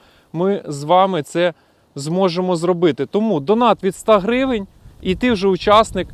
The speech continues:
розіграшу. І, думаю, десь за тиждень, за два проведемо якраз під Новий рік, комусь дис-, дістанеться такий чудовий подарунок. Ну що, поїхали дивитися, що у нас по риболовлі далі.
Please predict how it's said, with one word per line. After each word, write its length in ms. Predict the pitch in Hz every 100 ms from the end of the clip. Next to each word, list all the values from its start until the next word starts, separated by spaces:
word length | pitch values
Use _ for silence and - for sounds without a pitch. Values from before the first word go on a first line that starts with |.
| -
розіграшу. 840 | 165 208 202 180 156 147 - 127 - - -
І, 200 | 202 214
думаю, 420 | 180 220 202 175
десь 340 | 151 190 - - - - -
за 160 | 160
тиждень, 460 | - 220 196 170 160
за 140 | 151
два 300 | 143 165 196
проведемо 640 | 196 170 170 156 185 175 151
якраз 340 | 139 185 185
під 220 | - 156
Новий 260 | 180 170 170
рік, 180 | 196 -
комусь 300 | 160 175 175
дис-, 280 | 135 139 139
дістанеться 680 | 139 - 185 185 170 151 127 - -
такий 400 | 165 - 190 185 - _
чудовий 680 | - 180 151 190 185 175 147 _ _ _ _ _ _
подарунок. 680 | 202 190 226 220 156 120 - _ _
Ну 140 | 180 214
що, 300 | - 277 247
поїхали 600 | 208 220 226 226 233 220 - _ _ _
дивитися, 600 | 147 170 208 202 190 -
що 200 | 180 196
у 80 | 185
нас 220 | 180 185
по 120 | - 175
риболовлі 540 | 160 165 175 165 156
далі. 340 | 147 147 113